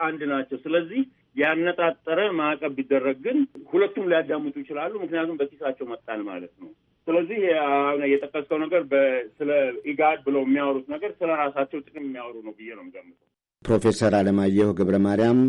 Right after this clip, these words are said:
Speaker 2: በካሊፎርኒያ ሳን በርናርዲኖ ዩኒቨርሲቲ የፖለቲካ ሳይንስ መምህርና የህግ ጠበቃ፣ አመሰግናለሁ። አድማጮች፣ የኢትዮጵያን መንግስት ምላሽም አግኝቻለሁ። ፕሮፌሰር አለማየሁ በደቡብ ሱዳን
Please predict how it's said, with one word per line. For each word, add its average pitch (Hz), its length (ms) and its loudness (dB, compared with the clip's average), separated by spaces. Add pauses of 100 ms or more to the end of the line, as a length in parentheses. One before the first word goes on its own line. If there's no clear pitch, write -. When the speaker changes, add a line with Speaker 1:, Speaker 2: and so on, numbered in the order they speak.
(120)
Speaker 2:
በካሊፎርኒያ 104 760 2 (180)
ሳን 101 320 0
በርናርዲኖ 92 680 0
ዩኒቨርሲቲ 92 540 0 (880)
የፖለቲካ 107 540 0
ሳይንስ 104 360 0
መምህርና 98 560 4
የህግ 90 360 2
ጠበቃ፣ 87 340 0 (220)
አመሰግናለሁ። 92 800 0 (880)
አድማጮች፣ 147 480 2 (220)
የኢትዮጵያን 123 760 2
መንግስት 113 560 2
ምላሽም 90 560 0
አግኝቻለሁ። 78 600 -4 (420)
ፕሮፌሰር 98 400 0
አለማየሁ 101 460 2 (720)
በደቡብ 120 400 4
ሱዳን 123 360 2